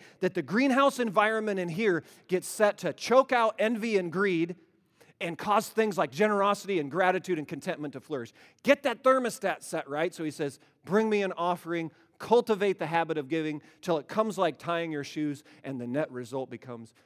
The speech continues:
you become a person marked with generosity, where your left hand doesn't even know what your right hand is doing. You just give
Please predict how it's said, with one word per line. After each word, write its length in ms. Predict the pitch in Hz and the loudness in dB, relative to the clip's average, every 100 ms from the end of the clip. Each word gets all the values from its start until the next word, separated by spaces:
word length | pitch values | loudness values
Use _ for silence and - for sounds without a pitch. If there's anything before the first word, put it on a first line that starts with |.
| _ | _
you 240 | - 117 143 | -16 -8 -8
become 560 | 131 - 120 104 104 98 _ _ | -8 -12 -12 -12 -16 -20 _ _
a 120 | 107 | -18
person 440 | 101 117 110 113 104 | -16 -16 -14 -16 -18
marked 360 | 98 95 _ _ _ _ _ | -18 -20 _ _ _ _ _
with 100 | 113 | -20
generosity, 640 | - 92 90 - - _ _ _ _ _ _ _ - | -20 -20 -20 -20 -20 _ _ _ _ _ _ _ -16
where 120 | 117 | -16
your 160 | 95 90 | -14 -12
left 340 | 117 151 - | -8 -8 -10
hand 320 | 156 147 151 147 _ - | -14 -12 -14 -16 _ -12
doesn't 260 | 127 113 | -10 -10
even 240 | 120 104 101 | -14 -14 -14
know 120 | 117 | -12
what 200 | 110 - | -14 -18
your 80 | 92 | -20
right 260 | 92 107 | -16 -16
hand 220 | 107 107 | -16 -16
is 140 | 104 - | -18 -20
doing. 160 | - - _ _ _ _ _ _ _ _ _ _ | -20 -20 _ _ _ _ _ _ _ _ _ _
You 160 | 147 170 | -6 -4
just 320 | 156 156 120 | -4 -6 -6
give 400 | 147 147 139 | -4 -2 -4